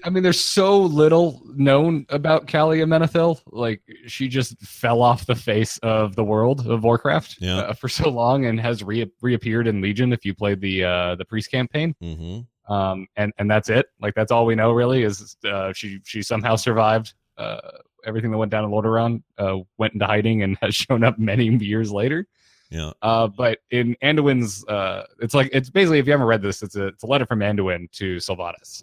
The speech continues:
Speaker 1: Um, and it's, it's very Anduin. It's trying to find common ground. Um, uh, and it's, it's a good read. I would go, I would go check it out. Uh, but he, he name drops Alonzus Faol,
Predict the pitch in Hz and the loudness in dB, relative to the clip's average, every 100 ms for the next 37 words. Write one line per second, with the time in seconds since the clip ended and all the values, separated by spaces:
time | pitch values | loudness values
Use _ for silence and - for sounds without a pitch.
0 | _ 92 90 87 87 85 - _ 95 90 | _ -14 -12 -12 -14 -18 -20 _ -8 -6
1 | 85 - - - _ _ _ _ _ _ | -6 -10 -12 -14 _ _ _ _ _ _
2 | 107 101 127 131 113 98 87 85 82 - | 0 2 4 4 4 2 0 -4 -4 -4
3 | 104 - 123 127 113 101 107 101 95 95 | -2 2 2 2 0 0 0 0 0 0
4 | 92 90 90 87 _ - 92 85 85 85 | 0 -2 -2 -6 _ -8 -6 -4 -6 -8
5 | 82 - _ _ _ _ _ _ _ 95 | -12 -14 _ _ _ _ _ _ _ -8
6 | 82 78 80 - _ - 87 82 95 90 | -6 -8 -14 -20 _ -14 -12 -10 -10 -8
7 | - 101 98 120 104 98 95 90 95 90 | -6 -4 0 0 2 2 0 0 0 -2
8 | 87 92 87 87 101 92 104 98 - _ | -6 -12 -10 -8 -6 -2 0 0 -2 _
9 | _ - 110 107 113 120 - 131 143 180 | _ 0 2 2 2 0 2 2 4 2
10 | 143 135 110 - 113 120 117 104 - 101 | 4 4 2 -2 0 2 2 0 -2 -2
11 | 85 85 | 0 -4